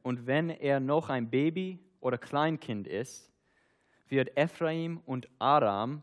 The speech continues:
verlassen sein. Diese zwei Länder, die dich bedrohen,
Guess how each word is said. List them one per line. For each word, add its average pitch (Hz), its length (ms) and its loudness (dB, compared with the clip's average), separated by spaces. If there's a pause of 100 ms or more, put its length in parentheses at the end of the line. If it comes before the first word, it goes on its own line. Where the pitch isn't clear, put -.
verlassen 135 600 -2
sein. 80 280 -16 (1160)
Diese 143 260 0
zwei 151 400 4
Länder, 131 540 2
die 123 160 -2
dich 135 280 -2
bedrohen, 135 680 2